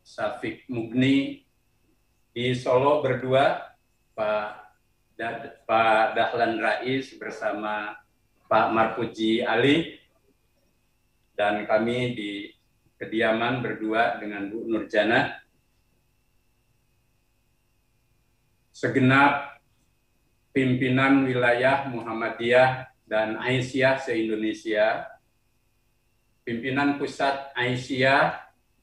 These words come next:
dan seluruh organisasi otonom, pimpinan pusat Muhammadiyah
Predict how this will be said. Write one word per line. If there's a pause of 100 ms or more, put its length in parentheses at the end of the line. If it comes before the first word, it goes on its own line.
(680)
dan
seluruh
organisasi
otonom, (160)
pimpinan
pusat
Muhammadiyah